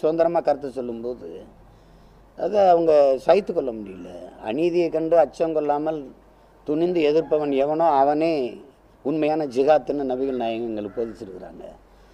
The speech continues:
அந்த வழியில தான் பா-, பா-, நாங்க செய்வோம். நீங்க வாயற்றவர்களுக்கு, உ-, பேச முடியாத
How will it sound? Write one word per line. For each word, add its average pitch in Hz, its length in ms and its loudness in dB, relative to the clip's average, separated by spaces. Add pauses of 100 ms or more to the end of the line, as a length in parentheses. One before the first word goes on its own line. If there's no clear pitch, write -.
(220)
அந்த 139 260 2
வழியில 170 420 6
தான் 180 140 0
பா-, 120 200 2
பா-, 117 300 2
நாங்க 104 180 -2 (140)
செய்வோம். 95 320 -4
நீங்க 104 180 -2 (140)
வாயற்றவர்களுக்கு, 139 880 0 (140)
உ-, 117 160 -10
பேச 135 320 -2
முடியாத 143 300 2